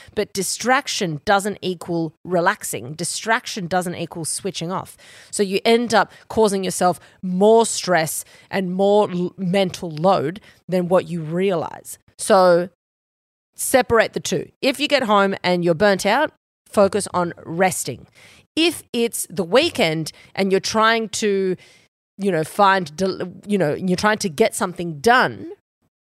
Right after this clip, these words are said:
then I would use something like delayed gratification. And that is where you pick a reward. It can be any reward, but I would have it as, you know,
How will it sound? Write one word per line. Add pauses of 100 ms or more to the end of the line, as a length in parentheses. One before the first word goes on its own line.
(380)
then
I
would
use
something
like
delayed
gratification.
And
that
is
where
you
pick
a
reward. (280)
It
can
be
any
reward,
but
I
would
have
it
as,
you
know,